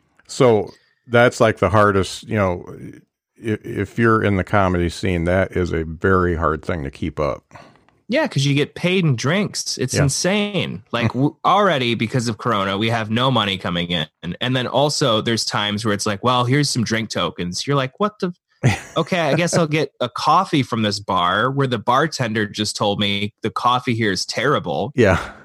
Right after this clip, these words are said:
Speaker 2: So, okay.
Speaker 1: <laughs>
Speaker 2: It's real weird.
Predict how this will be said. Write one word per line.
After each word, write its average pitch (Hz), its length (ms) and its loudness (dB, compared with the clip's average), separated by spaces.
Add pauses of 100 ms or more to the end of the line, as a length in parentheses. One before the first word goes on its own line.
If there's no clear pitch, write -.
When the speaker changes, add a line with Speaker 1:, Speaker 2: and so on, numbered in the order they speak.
(320)
Speaker 2:
So, 101 260 -2
okay. 95 640 -2
Speaker 1:
<laughs> 127 60 -8 (1200)
Speaker 2:
It's - 180 -16
real 151 260 2
weird. 101 380 -2